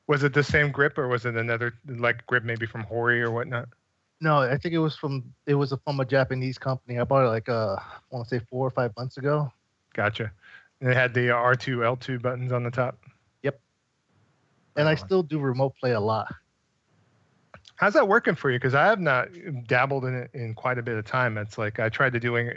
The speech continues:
Speaker 1: uh, doing it with my phone and running in, um,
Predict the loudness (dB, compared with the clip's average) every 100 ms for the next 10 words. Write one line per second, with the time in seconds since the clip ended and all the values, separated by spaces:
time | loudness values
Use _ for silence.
0 | -12 _ -4 2 2 2 -4 -16 -16 -12
1 | 0 2 4 2 0 -4 0 2 4 2
2 | 0 -2 -2 -2 -6 -6 0 2 2 0
3 | -2 -2 -2 -2 -4 -6